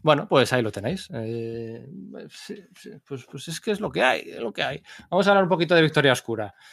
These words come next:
Eh, spoilers de nuevo. ¿Quién es el asesino de todos los policías que ocurren en Victoria Oscura? ¿Lo visteis venir? ¿No lo visteis venir? ¿Os da igual?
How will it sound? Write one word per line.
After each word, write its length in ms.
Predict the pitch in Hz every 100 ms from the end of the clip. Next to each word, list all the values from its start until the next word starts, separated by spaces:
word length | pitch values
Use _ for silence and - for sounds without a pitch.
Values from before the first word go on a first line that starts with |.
| _ _
Eh, 840 | 165 147 143 151 151 147 143 143 139
spoilers 400 | - 185 180 165
de 80 | 143
nuevo. 300 | 123 117 113
¿Quién 160 | 175
es 200 | 170 160
el 120 | 160 147
asesino 480 | 147 165 165 147
de 160 | 139 143
todos 240 | 156 147
los 160 | 139 135
policías 540 | 139 131 147 139 131
que 100 | -
ocurren 400 | 131 135 131 127
en 140 | 127 123
Victoria 320 | 123 127 117
Oscura? 340 | - 170 214
¿Lo 100 | 175
visteis 360 | 131 151 165 139
venir? 260 | 143 202 170
¿No 80 |
lo 80 | 139
visteis 240 | 139 139 135
venir? 320 | 143 208 160
¿Os 80 | 123
da 80 | 131
igual? 300 | 139 196